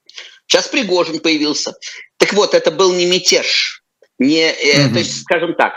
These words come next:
Speaker 1: это был именно мятеж, но это, это я повторяю очень точную мысль Сергея Пархоменко, нашего коллеги. Есть понятие "государственный переворот". Да? Это политическая история, государственный переворот. Это вот, скажем, Г К Ч П, это была попытка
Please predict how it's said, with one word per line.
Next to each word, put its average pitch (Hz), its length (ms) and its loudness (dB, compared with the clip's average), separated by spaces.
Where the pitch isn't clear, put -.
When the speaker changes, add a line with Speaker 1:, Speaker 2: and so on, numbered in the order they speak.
Speaker 1:
это 156 160 0
был 170 140 2
именно 175 240 0
мятеж, - 460 -2
но 147 60 -2
это, 147 220 -2
это 147 220 0
я 139 180 2
повторяю 143 520 2
очень 139 300 -6
точную 143 420 -2
мысль 143 240 -2
Сергея 123 300 0
Пархоменко, 110 560 -2
нашего 92 320 -2
коллеги. - 340 -2
Есть 208 260 0
понятие 196 360 -2
"государственный 202 540 -2
переворот". 175 600 -2
Да? 214 300 0
Это 170 160 0
политическая 214 800 -2
история, 98 360 -2
государственный 95 500 -4
переворот. 95 460 0
Это 180 260 0
вот, 170 200 -2
скажем, 135 600 -2
Г 151 120 0
К 170 140 -4
Ч 208 160 0
П, 120 160 -2
это 98 260 -2
была 131 140 2
попытка 240 500 -2